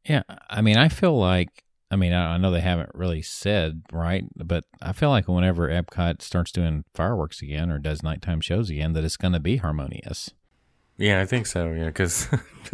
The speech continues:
Speaker 2: Epcot Forever did not go over well. So.
Speaker 1: Well, I mean, it wasn't terrible, but at the
Speaker 2: Wasn't
Speaker 1: same
Speaker 2: great.
Speaker 1: time, you've had all this time w-, without a show that you have had to work on and test things like we're talking
Speaker 2: Right.
Speaker 1: about. So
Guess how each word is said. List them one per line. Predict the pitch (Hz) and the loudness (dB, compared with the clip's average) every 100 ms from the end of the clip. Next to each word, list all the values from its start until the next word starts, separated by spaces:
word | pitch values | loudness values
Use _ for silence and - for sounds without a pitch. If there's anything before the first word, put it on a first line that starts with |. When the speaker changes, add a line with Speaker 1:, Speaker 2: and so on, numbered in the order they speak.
| 104 - - - - | -6 -8 -18 -8 -2
Speaker 2:
Epcot | 110 117 95 | 2 4 4
Forever | - 90 90 | 4 2 2
did | 85 82 | 2 0
not | 82 78 73 - _ _ - | -2 -4 -6 -12 _ _ 0
go | 80 | 2
over | 71 76 | 2 -2
well. | 71 50 | -4 -6
So. | - - 117 - _ _ _ - - | -6 -10 -12 -14 _ _ _ -20 -6
Speaker 1:
Well, | 254 226 175 180 - | 0 2 4 2 2
I | |
mean, | 143 151 | 2 2
it | 214 | 4
wasn't | 196 82 | 2 0
terrible, | - - 175 98 78 82 107 | -2 0 2 2 2 2 4
but | 95 101 98 - - | 6 6 6 0 -10
at | - - - 110 | -14 -10 -4 -2
the | |
Speaker 2:
Wasn't | 107 | 2
Speaker 1:
same | - 107 95 | 4 4 4
Speaker 2:
great. | - | 2
Speaker 1:
time, | 131 135 95 92 - | 4 4 4 2 0
you've | 98 | 0
had | - 110 95 90 - | 4 4 2 -4 -10
all | - 101 | -2 2
this | 101 90 | 2 0
time | - 107 110 95 92 | -2 0 2 4 2
w-, | 87 73 87 | -2 -4 -2
without | 87 87 92 85 | 0 2 4 2
a | |
show | 82 - 117 87 | 0 4 4 4
that | 85 80 85 | 2 -2 -2
you | 80 | 0
have | 85 80 - | 0 0 0
had | 85 80 | -2 -2
to | 82 | -2
work | 76 82 80 | -2 -2 -2
on | 80 82 | -2 0
and | 80 73 | -2 -4
test | - 90 98 - | -2 -2 -2 -2
things | 76 73 80 | -4 -4 -4
like | 80 78 | -6 -6
we're | 78 | -8
talking | - 87 78 | -2 0 2
Speaker 2:
Right. | 76 | 0
Speaker 1:
about. | 71 71 85 - | -2 -2 -4 -4
So | - 78 73 | -4 -4 -4